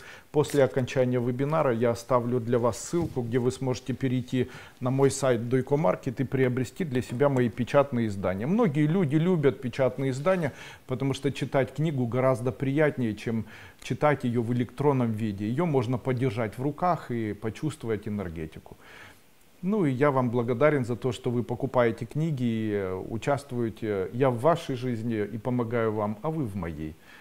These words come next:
Пусть у нас у всех будет, э, любовь, уважение, пусть будет просветление и свет. Бог есть свет, в нём никакой тьмы. Поэтому всегда старайтесь идти к свету, а свет — это значит нацеленное желание видеть в жизни радость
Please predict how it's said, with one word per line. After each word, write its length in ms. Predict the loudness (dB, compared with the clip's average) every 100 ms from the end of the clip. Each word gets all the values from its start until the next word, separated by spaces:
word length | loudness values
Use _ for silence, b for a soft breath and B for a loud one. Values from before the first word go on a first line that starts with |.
| B -8
Пусть 280 | -6 -6 -4
у 60 |
нас 260 | -4 -4 -4
у 60 |
всех 280 | -4 -2 -2
будет, 420 | -2 -4 -4 -4 -6
э, 560 | -6 -4 -6 -8 -8
любовь, 400 | -4 -4 -2 -4 -4
уважение, 760 | -4 -2 -2 -4 -2 -2 -2 -6 -12 _
пусть 180 | -2 -2
будет 340 | 0 0 -2
просветление 800 | -2 -4 -4 -6 -2 -2 -2 -4
и 20 |
свет. 360 | -6 -10 -8 -8
Бог 340 | -4 -2 0
есть 180 | -2 -2
свет, 280 | -2 -2 -2
в 40 |
нём 220 | -2 0 -2
никакой 400 | -2 -2 0 0
тьмы. 340 | 0 -2 -2 B B B B B _
Поэтому 440 | 2 4 4 2 0
всегда 400 | -2 -2 2 2
старайтесь 640 | 2 2 4 2 -2 -4
идти 220 | -6 -6
к 80 | -8
свету, 420 | -4 -2 -2 0
а 60 | -2
свет — 320 | 0 0 0
это 200 | 0 -4
значит 460 | -2 -4 -4 -8 -6
нацеленное 680 | -6 -2 -2 -2 -2 -2 -4
желание 560 | -4 -2 0 0 -2
видеть 300 | -4 -4 -4
в 60 | -4
жизни 300 | -4 -4 -2
радость 440 | -2 -2 -2 -4